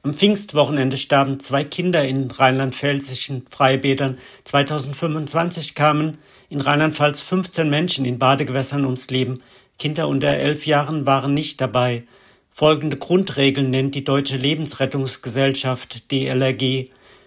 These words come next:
Nur gesund und ausgeruht schwimmen, nicht mit vollem oder ganz leerem Magen,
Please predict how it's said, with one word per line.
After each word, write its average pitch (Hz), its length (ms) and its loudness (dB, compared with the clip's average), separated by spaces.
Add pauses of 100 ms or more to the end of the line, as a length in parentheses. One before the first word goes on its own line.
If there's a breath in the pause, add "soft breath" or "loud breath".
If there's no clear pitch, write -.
(220 soft breath)
Nur 151 160 2
gesund 185 380 4
und 139 180 -4
ausgeruht 147 720 -2
schwimmen, 139 540 0 (380 loud breath)
nicht 160 320 -4
mit 151 160 -4
vollem 160 420 2
oder 139 280 2
ganz 151 320 2
leerem 151 400 0
Magen, 143 480 2